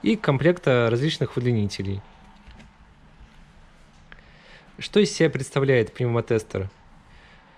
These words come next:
Э, состоит он из двух барометров. Один со шкалой до шести бар,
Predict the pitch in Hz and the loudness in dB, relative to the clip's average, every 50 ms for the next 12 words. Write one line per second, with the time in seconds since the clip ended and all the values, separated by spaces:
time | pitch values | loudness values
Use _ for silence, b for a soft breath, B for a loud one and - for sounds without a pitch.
0 | b b - - - - - 113 113 110 113 107 - - - 135 - 180 175 151 | b b -20 -12 -4 0 2 2 4 2 2 0 -4 -8 -12 -2 2 4 4 4
1 | 156 147 139 135 131 123 127 120 - - - - - - - - 110 120 139 151 | 4 2 2 2 2 0 0 -2 -4 -10 -18 -20 -20 -20 -16 -10 -4 2 4 4
2 | 139 - - - - - - - - - - - - - 110 120 123 156 190 214 | 4 4 2 -4 -16 -20 -20 -20 -20 -20 -20 -20 -8 -2 0 2 4 4 4 4
3 | 208 208 165 165 151 151 - - - - - - - B B B B B B B | 2 2 0 -2 -2 -4 -8 -20 -20 -20 -20 -20 -20 B B B B B B B
4 | B B B B - - - - - - - - - 131 139 160 156 - - 131 | B B B B -20 -20 -20 -20 -20 -20 -12 -4 0 2 4 4 4 2 2 -2
5 | - - - 139 143 170 214 233 220 214 - - - - - - - - - - | -6 -2 0 2 2 4 2 2 0 -4 -8 -16 -20 -20 -20 -20 -20 -20 -20 -20
6 | - - - - - - - - 139 135 - 156 - - - 151 143 135 139 139 | -20 -20 -20 -20 -20 -16 -6 -2 -2 0 0 -2 -2 -2 -2 0 2 2 2 2
7 | 135 127 | 0 -2